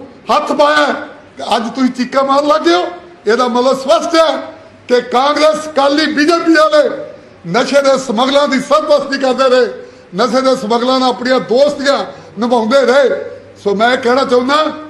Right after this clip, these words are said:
ਕਿ ਸਾਡੀ ਪਾਰਟੀ ਨੇ ਪੰਜਾਬ ਦੇ ਲੋਕਾਂ ਨਾਲ ਜਿਹੜੀ ਕਮਿਟਮੈਂਟ ਕੀਤੀ ਹੈ,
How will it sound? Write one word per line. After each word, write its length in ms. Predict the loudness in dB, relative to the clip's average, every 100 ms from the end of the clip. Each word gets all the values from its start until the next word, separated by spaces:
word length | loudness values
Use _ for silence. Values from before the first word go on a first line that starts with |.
| -20 -20 -2
ਕਿ 120 | -2
ਸਾਡੀ 400 | 0 -2 -2 -4
ਪਾਰਟੀ 400 | 0 0 0 -2 -2
ਨੇ 260 | 0 -2 -4 -14 -20 -20 -4
ਪੰਜਾਬ 480 | -2 2 2 2
ਦੇ 120 | 2 4
ਲੋਕਾਂ 360 | 2 2 0 0
ਨਾਲ 180 | -2 -4 -16 -20 -20 -20 -6
ਜਿਹੜੀ 220 | -2 0 -2
ਕਮਿਟਮੈਂਟ 480 | -2 -2 0 -2 0
ਕੀਤੀ 320 | -4 -2 0
ਹੈ, 360 | 0 -2 -6